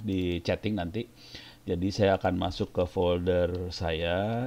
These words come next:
I T T S, I T T S, ini kampus. Saya masuk ke riset. Eh, ini saya masuk ke paper B P K. B P K adalah, eh, Badan Pengawas Keuangan.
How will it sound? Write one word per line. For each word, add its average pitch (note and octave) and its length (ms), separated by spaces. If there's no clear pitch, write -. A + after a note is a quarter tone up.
I A#2+ 240
T - 160
T - 160
S, - 480
I A2+ 400
T F#2 160
T - 320
S, G#2+ 640
ini G2 80
kampus. F2+ 800
Saya F2+ 240
masuk F2+ 400
ke F2 160
riset. B2+ 480
Eh, G#2+ 1160
ini A2 160
saya G#2+ 160
masuk G2+ 320
ke G2 160
paper G2+ 240
B F#2+ 160
P F#2 240
K. C3 240
B G#2 160
P G#2 160
K A#2 160
adalah, A2+ 320
eh, F#2+ 560
Badan G2+ 400
Pengawas F#2+ 320
Keuangan. F#2 800